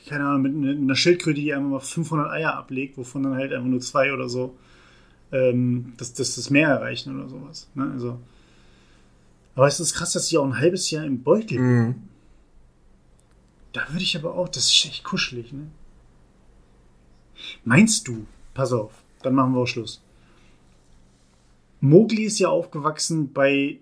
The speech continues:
Speaker 1: Wölfen.
Speaker 2: Ich hab ein bisschen Angst, in welche
Speaker 1: Und
Speaker 2: Richtung das jetzt geht.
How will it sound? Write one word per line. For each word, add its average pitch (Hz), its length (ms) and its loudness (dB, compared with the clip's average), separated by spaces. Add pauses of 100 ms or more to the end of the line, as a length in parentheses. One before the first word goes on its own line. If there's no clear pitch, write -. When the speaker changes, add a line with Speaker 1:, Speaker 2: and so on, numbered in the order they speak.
Speaker 1:
Wölfen. 120 520 2 (2250)
Speaker 2:
Ich 117 120 -2
hab 113 120 4
ein 110 60 -10
bisschen 117 200 0
Angst, 113 280 4
in 110 80 -2
welche 107 180 0
Speaker 1:
Und 156 80 6
Speaker 2:
Richtung 117 220 2
das 101 140 -8
jetzt 101 220 -8
geht. 101 260 -2